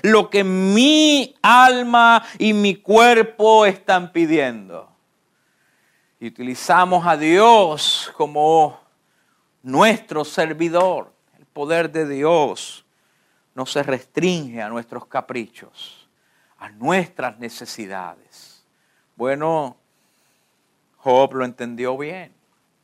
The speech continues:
Luego de cuestionar las situaciones por las que vivían delante de Dios y aún decirle a Dios, "Yo necesito un juicio delante de ti. Es más, yo necesito llevarte a ti a juicio porque yo he hecho lo correcto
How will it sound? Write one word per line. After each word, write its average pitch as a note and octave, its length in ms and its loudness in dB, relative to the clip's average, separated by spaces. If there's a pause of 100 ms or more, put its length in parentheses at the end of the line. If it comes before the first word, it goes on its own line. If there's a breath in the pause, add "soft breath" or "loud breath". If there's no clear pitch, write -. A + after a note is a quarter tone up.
(1120)
Luego A#2 380 -6
de A#2+ 220 -6
cuestionar B2+ 1080 -2
las A#2 220 -10
situaciones C#3 760 -8
por A#2+ 220 -10
las A#2 140 -10
que B2 160 -12
vivían B2 560 -10
delante B2+ 420 -10
de A2+ 160 -12
Dios C3 400 -12
y B2 80 -14
aún C#3 320 -10
decirle D#3 480 -12
a A2 140 -8
Dios, C#3 340 -10
"Yo B2 140 -18
necesito G#3+ 840 -6
un D3+ 180 -8
juicio D3 560 -6 (260)
delante C3 500 -6
de G#2 140 -16
ti. G#2+ 280 -18 (140)
Es D#3+ 140 -6
más, E3+ 280 -6
yo C#3+ 100 -14
necesito E3+ 640 -8
llevarte F#3 580 2
a E3 120 -6
ti E3+ 120 -8
a D#3 80 -2
juicio D#3 460 -4 (120)
porque F#3 300 0
yo B3+ 180 6
he C4 100 4
hecho B3+ 260 -2
lo A3 160 0
correcto F#3+ 720 0